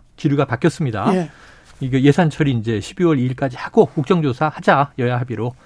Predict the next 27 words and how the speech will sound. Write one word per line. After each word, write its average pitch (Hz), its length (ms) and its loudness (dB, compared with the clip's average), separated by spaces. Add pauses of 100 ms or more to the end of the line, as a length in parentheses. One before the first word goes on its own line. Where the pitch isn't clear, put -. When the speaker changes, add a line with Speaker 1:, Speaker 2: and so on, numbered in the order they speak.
(240)
Speaker 1:
잘 160 140 0
된 151 140 0
건가요? 110 260 -4
Speaker 2:
그건 311 160 6
잘한 214 300 4
겁니다. 269 360 2
Speaker 1:
예. 113 200 2 (200)
Speaker 2:
왜냐 254 300 6
그러면 247 340 2 (560)
지금 294 380 4
이 269 280 0 (720)
윤-, 262 360 6
윤석열 262 520 6
정부의 214 560 2 (140)
최대의 311 640 2
관심사가 196 760 -6
Speaker 1:
네. 101 360 -6
Speaker 2:
예산이잖아요. 208 760 4
Speaker 1:
예, 131 180 4
그렇죠. - 320 -6
Speaker 2:
내년도 240 300 8
예산이 247 460 6
제때 214 320 0
통과가 240 380 2
안 185 120 -4
되거나 214 420 4
Speaker 1:
음. 117 300 -2